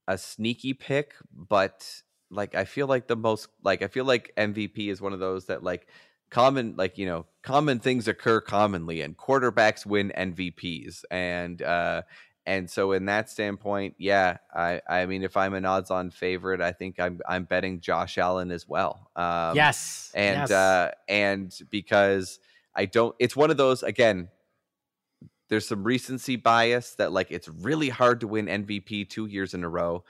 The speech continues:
Speaker 1: So, like, Aaron Rodgers would have had to have an insane season for him to, uh, to, to win it again. Um,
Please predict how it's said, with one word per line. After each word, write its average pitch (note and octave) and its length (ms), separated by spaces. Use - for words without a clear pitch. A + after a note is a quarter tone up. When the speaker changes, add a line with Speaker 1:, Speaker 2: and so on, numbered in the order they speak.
Speaker 1:
So, G2+ 220
like, F2+ 260
Aaron A#2 240
Rodgers G2 380
would F#2+ 120
have F#2+ 140
had F#2+ 140
to F2+ 80
have E2+ 320
an E2+ 160
insane F#2 800
season E2+ 560
for E2+ 180
him E2+ 280
to, D#2+ 260
uh, C#2 240
to, E2+ 200
to - 160
win F2 220
it E2 120
again. E2+ 540
Um, E2+ 800